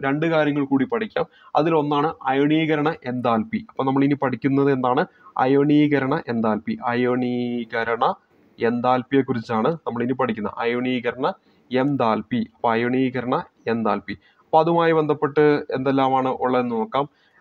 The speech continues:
അപ്പൊ ഒരു ഗ്രൂ-, ഒരു peri-, ഒരു പീരിയോഡിക് ടേബിളിൽ എന്താണ്? ഗ്രൂപ്പിൽ നിന്ന് താഴോട്ട് പോകുമ്പോ, അതുപോലെ പീരിയഡിൽ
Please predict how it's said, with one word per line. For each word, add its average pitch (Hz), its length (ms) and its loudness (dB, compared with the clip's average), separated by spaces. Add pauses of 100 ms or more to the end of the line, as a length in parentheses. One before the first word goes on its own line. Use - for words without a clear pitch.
അപ്പൊ 170 220 2
ഒരു 170 220 2
ഗ്രൂ-, 143 240 0
ഒരു 156 180 2
peri-, 151 380 2
ഒരു 147 180 0
പീരിയോഡിക് 147 460 2
ടേബിളിൽ 139 420 2 (160)
എന്താണ്? 135 380 0 (160)
ഗ്രൂപ്പിൽ 151 420 4
നിന്ന് 160 260 0 (100)
താഴോട്ട് 135 420 2
പോകുമ്പോ, 117 440 0 (300)
അതുപോലെ 151 260 4 (100)
പീരിയഡിൽ 151 520 4